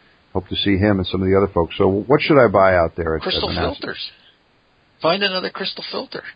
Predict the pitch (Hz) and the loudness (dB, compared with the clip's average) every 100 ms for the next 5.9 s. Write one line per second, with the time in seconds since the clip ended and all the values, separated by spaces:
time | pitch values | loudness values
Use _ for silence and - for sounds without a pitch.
0 | _ _ _ _ _ _ - 139 220 240 | _ _ _ _ _ _ 0 2 4 4
1 | 170 240 262 202 127 151 214 - 175 135 | 6 6 6 4 4 4 2 -2 -4 0
2 | 127 143 143 147 131 160 180 156 170 190 | 2 4 2 0 0 2 4 4 4 4
3 | 156 - 151 190 - 92 - 117 127 180 | 2 -2 -2 -4 0 -2 -2 0 0 2
4 | 139 98 98 113 117 139 135 139 135 123 | 2 2 0 -2 0 2 2 2 2 2
5 | 113 143 - - 147 - - - | 0 -2 -4 -2 -2 -2 -4 -2